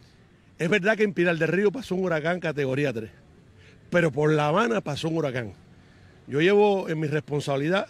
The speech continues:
diecisiete años de secretario del partido en diferentes provincias y he visto varios huracanes, lo he vivido. Y yo quiero decirle que este es uno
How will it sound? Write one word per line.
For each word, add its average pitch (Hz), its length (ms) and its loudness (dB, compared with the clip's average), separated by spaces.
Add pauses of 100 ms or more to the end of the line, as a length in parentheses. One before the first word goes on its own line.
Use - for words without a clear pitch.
(120)
diecisiete 143 680 0
años 190 200 0
de 160 40 -2
secretario 151 320 -4
del 135 60 -10
partido 147 340 -2
en 160 60 0
diferentes 139 420 -2
provincias 131 480 -8
y 156 100 -2
he 170 60 2
visto 190 400 -2 (180)
varios 208 440 0 (480)
huracanes, 135 460 -6 (280)
lo 165 160 2
he 202 60 6
vivido. 175 360 0 (800)
Y 143 100 -6
yo 139 120 -2
quiero 175 180 2
decirle 175 480 0 (480)
que 147 220 0
este 175 220 -2
es 143 60 0
uno 202 260 0